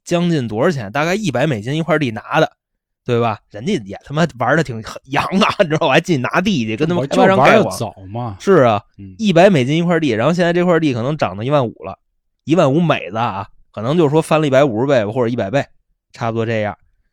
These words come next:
Speaker 1: 然后咱们国家也开始学，你知道吗？人家那边可能是一个什么什么样的牛逼公司吧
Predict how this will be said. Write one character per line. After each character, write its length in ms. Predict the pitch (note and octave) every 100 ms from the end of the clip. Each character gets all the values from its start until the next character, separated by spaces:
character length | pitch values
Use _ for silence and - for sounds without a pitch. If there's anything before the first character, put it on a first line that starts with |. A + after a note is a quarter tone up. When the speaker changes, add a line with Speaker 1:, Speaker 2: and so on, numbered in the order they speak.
| _ _
Speaker 1:
然 120 | A#2+
后 40 |
咱 200 | B2+ B2
们 80 | C3
国 160 | B2 B2
家 280 | B2 A#2+
也 200 | G#2 G2+
开 200 | G2+ C#3
始 160 | B2 G2
学， 360 | - G2+ A2 A2
你 100 | G#2
知 60 |
道 180 | G#2+ G#2+
吗？ 120 | G#2
人 200 | F#2 G#2+
家 80 | C#3+
那 140 | C#3 A#2+
边 160 | B2 C3
可 100 | A2+
能 180 | G#2 B2
是 120 | A#2
一 100 | A#2+
个 140 | B2
什 100 | -
么 80 | G#2+
什 80 | B2+
么 160 | B2
样 220 | C3 B2+ G#2+
的 80 |
牛 280 | G2+ A2 C3
逼 140 | C#3 D#3+
公 160 | E3
司 140 | E3+
吧 120 | F3+